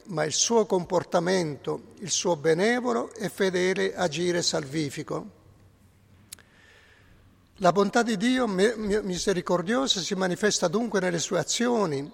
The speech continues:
nella storia del popolo dell'alleanza, in particolare in tre momenti decisivi. Quali sono i momenti decisivi? Anzitutto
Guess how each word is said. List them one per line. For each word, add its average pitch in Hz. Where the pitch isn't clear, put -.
nella 175
storia 208
del 180
popolo 202
dell'alleanza, 170
in 196
particolare 233
in 202
tre 254
momenti 226
decisivi. 175
Quali 214
sono 165
i 156
momenti 151
decisivi? 143
Anzitutto 220